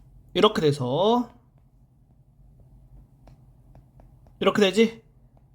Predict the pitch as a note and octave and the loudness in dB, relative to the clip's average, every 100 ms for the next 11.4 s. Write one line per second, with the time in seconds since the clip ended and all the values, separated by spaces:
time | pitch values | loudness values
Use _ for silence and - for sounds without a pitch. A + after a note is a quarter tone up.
0 | - D3 C#3+ G3 A3+ A#3+ B3+ - _ _ | -8 -2 2 4 4 2 -2 -12 _ _
1 | _ _ _ _ - - _ _ _ - | _ _ _ _ -20 -20 _ _ _ -20
2 | _ - - - - - G3 A3+ C4 B3+ | _ -20 -20 -20 -20 -4 2 6 8 6
3 | A#3 F#3+ F3+ D#3 C3+ B2+ A#2 G#2 - - | 2 -4 -6 -6 -6 -8 -12 -18 -20 -20
4 | _ _ - - - _ - C4 D#4 E4 | _ _ -20 -20 -20 _ 6 8 8 6
5 | E4 D#4 C4 F3 G3+ A3+ B3+ B3 G#3+ - | 6 6 4 0 -2 0 4 4 4 0
6 | F#3+ A3 D3+ A#2+ - _ _ _ _ _ | 0 2 2 -4 -12 _ _ _ _ _
7 | _ _ - _ _ - G#3 B3 B3+ C4+ | _ _ -20 _ _ 2 6 8 8 6
8 | C4 F3+ E3+ G3 A3+ F3+ B2 - _ _ | 6 4 0 0 4 4 2 -10 _ _
9 | _ _ _ _ _ - G#3 A3+ B3 B3+ | _ _ _ _ _ -4 2 6 8 8
10 | B3+ C4+ F#3 F3 - - C4 B3+ G#3+ A3 | 8 6 4 0 -2 -4 0 0 0 -2
11 | E3 C#3+ B2 A2+ | -6 -6 -6 -10